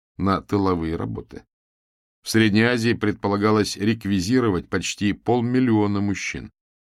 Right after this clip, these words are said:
для нужд далёкой и чуждой им войны. Бунт начался во многих местностях. Причём гнев мятежников обрушился не только на представителей власти, но и на русских переселенцев,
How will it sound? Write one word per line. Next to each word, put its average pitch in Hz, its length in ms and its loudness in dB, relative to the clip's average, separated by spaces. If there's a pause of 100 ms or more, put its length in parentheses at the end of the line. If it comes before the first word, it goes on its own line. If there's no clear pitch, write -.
(160)
для 101 180 2
нужд 92 380 0
далёкой 90 560 0
и 87 180 -4
чуждой 73 420 -6
им 67 260 -10
войны. 69 420 -10 (1080)
Бунт 147 340 2
начался 123 460 0
во 113 120 2
многих 104 360 -2
местностях. - 640 -8 (540)
Причём 101 380 0
гнев 110 280 2
мятежников 101 680 -2
обрушился 95 580 -2
не 87 120 -2
только 110 300 -2
на 87 140 0
представителей 85 760 -4
власти, 107 400 -2
но 87 160 -2
и 90 60 0
на 90 200 0
русских 87 400 -4
переселенцев, 107 720 -4